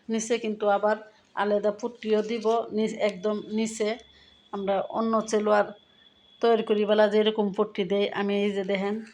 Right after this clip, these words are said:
এই লেসটার উপরে আলাদা পট্টিটা দিয়ে, এইভাবে দিয়ে আমি সেলাই করে তারপরে উল্টিয়ে নিলেই আমার কিন্তু,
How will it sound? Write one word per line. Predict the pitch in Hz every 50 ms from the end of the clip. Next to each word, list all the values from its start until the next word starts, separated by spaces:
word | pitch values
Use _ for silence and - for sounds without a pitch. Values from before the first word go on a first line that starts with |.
| - - - - _ _ _ _
এই | 196 196 196 190
লেসটার | 196 202 208 202 - - 226 214 208
উপরে | 214 220 220 233 220 220 220 233 262 - - - - - _ _ _ -
আলাদা | 190 202 202 202 190 202 202
পট্টিটা | 202 - 220 220 - - 202 185 208 220 247 254 226 - _ _ _ _ _ -
দিয়ে, | 190 175 208 220 220 214 214 233 262 285 - - _ _ _ _ _ - - _ -
এইভাবে | - 214 208 208 208 202 202 214 208
দিয়ে | 208 226 233 233 233 254 262 - - -
আমি | - 208 202 190
সেলাই | 190 - 214 202 214 214 208
করে | 208 208 202 214 226 240 233 -
তারপরে | 220 202 196 - - 202 202
উল্টিয়ে | 202 226 233 226 226 - 247 240 233
নিলেই | 226 226 226 226 220 233 247 269 285 - - _ _ _ _ _ _ _ -
আমার | 196 202 202 196 185
কিন্তু, | 190 202 196 185 190 -